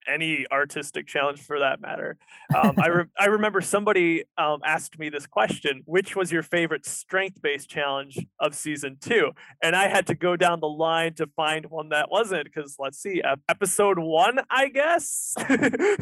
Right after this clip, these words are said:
Speaker 1: is, like,
Speaker 2: <laughs>
Speaker 1: one of your only options, and then episode nine, the Land and Sea Challenge, is, like, it was pretty intense in that regard. So I, we did miss a bit of that artistic side, unfortunately.
Speaker 2: Yeah, for sure. But listen, you, we, you still did some amazing artistic things even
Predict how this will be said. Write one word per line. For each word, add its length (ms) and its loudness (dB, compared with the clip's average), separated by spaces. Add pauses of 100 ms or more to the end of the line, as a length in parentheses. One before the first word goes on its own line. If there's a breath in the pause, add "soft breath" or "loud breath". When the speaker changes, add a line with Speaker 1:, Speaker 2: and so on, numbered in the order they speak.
Speaker 1:
is, 320 2
like, 200 4
Speaker 2:
<laughs> 480 -4
Speaker 1:
one 180 4
of 80 4
your 160 4
only 200 2
options, 420 0
and 200 -4
then 200 2
episode 720 -4
nine, 320 -2
the 60 -4
Land 280 0
and 80 -14
Sea 200 -12
Challenge, 540 -4
is, 120 -14
like, 260 -2 (180)
it 60 -2
was 460 -2 (140)
pretty 200 0
intense 420 0
in 60 -8
that 140 0
regard. 320 -2
So 120 0
I, 200 2
we 140 0
did 160 0
miss 200 0
a 40 -4
bit 220 0 (120)
of 120 -2
that 220 0
artistic 500 -6
side, 280 -2
unfortunately. 720 -6 (120)
Speaker 2:
Yeah, 300 2
for 140 0
sure. 160 0
But 100 2
listen, 260 2
you, 180 2
we, 140 2
you 120 4
still 280 2
did 340 0
some 140 4
amazing 340 4
artistic 420 0
things 240 4
even 320 4